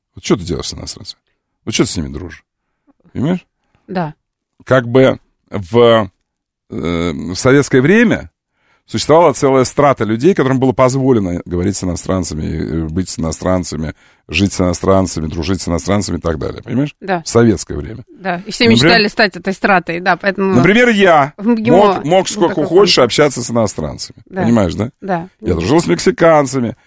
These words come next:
Speaker 1: я ездил с венесуэльцами, у меня друзья венесуэльцы и так далее, и так далее. До сих пор, кстати говоря. Аргентинцы у меня друзья, и до сих пор, кстати говоря. Понимаешь?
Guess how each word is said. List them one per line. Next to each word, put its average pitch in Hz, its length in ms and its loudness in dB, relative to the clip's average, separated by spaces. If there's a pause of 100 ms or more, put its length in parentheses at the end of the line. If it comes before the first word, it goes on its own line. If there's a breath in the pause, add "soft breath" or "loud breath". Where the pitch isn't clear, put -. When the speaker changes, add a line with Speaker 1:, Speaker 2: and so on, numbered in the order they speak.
(180)
Speaker 1:
я 104 160 4
ездил 139 320 4
с - 80 -2
венесуэльцами, 139 800 2
у - 80 -8
меня 113 160 2
друзья 135 260 4
венесуэльцы 143 760 2 (260)
и - 120 -2
так 135 200 2
далее, 147 160 4
и - 20 0
так 117 100 2
далее. 87 160 -2
До 95 80 0
сих 175 160 -6
пор, 104 180 -2
кстати - 200 -8
говоря. - 220 -12 (340 soft breath)
Аргентинцы 151 760 4
у 123 60 2
меня 117 140 2
друзья, 95 400 -2
и 82 60 -4
до 87 100 -6
сих 135 200 -8
пор, 104 240 -4
кстати - 420 -12
говоря. 104 240 -18 (140)
Понимаешь? 160 320 -2